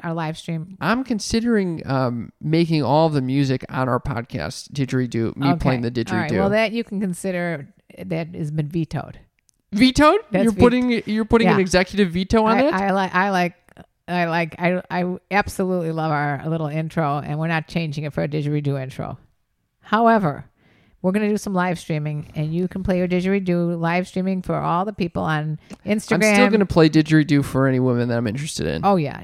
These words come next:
Speaker 1: And I would love to, again, yes, text Mom if you think it's a turn on to hear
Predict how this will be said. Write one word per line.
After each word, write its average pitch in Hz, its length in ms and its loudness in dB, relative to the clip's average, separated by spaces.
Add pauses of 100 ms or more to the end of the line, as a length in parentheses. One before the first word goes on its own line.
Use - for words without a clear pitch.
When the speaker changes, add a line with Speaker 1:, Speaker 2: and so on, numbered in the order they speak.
(120)
Speaker 1:
And 180 260 -4
I 196 140 -2
would 233 100 -2
love 247 180 0
to, 208 260 -4
again, 214 760 -6
yes, 185 240 -2
text - 260 -2
Mom 233 300 0
if 190 100 -2
you 208 80 0
think 196 260 0
it's 190 120 -4
a 185 40 0
turn 247 360 -2
on 170 240 2
to 180 100 0
hear 175 380 2